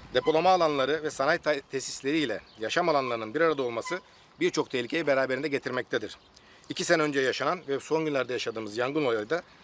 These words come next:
bu endişelerimize ne kadar haklı olduğumuzu bir kez daha ortaya çıkarmıştır.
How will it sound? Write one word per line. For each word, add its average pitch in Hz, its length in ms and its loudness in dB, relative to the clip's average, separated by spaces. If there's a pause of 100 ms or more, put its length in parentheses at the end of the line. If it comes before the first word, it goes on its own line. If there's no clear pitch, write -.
(180)
bu 180 100 6
endişelerimize 127 500 0
ne 156 100 -2
kadar 135 180 0
haklı 139 200 -2
olduğumuzu 123 300 -4
bir 170 100 2
kez 117 200 -4
daha 143 100 6
ortaya 135 220 -2
çıkarmıştır. 123 520 -4